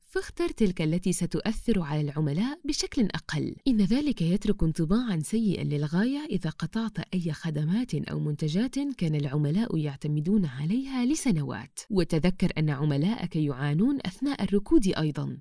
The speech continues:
فيمكنك دعمهم في الأوقات الصعبة من خلال السماح لهم بالدفع على أقساط. ليس من الحكمة حرمان عملائك من الوصول إلى سلع عالية الجودة بسبب مشاكل مالية مؤقتة،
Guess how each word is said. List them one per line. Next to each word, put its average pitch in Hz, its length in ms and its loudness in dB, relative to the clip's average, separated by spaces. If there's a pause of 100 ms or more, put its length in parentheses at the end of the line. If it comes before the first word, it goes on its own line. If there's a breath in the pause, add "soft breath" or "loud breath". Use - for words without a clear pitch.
(120)
فيمكنك 247 640 4
دعمهم 220 560 2
في 196 120 0
الأوقات 175 520 0
الصعبة 233 640 -2
من 330 120 0
خلال 311 340 0
السماح 180 500 0
لهم 196 300 0
بالدفع 180 560 -2
على 285 160 -4
أقساط. - 800 -8
ليس 170 280 2
من 160 220 4
الحكمة 196 540 0
حرمان 180 420 2
عملائك 147 640 0
من 151 260 0
الوصول 160 420 0
إلى 151 300 0
سلع 240 260 0 (140)
عالية 156 440 0
الجودة 214 560 0
بسبب 247 380 0
مشاكل 190 580 0
مالية 196 380 2
مؤقتة، - 600 -6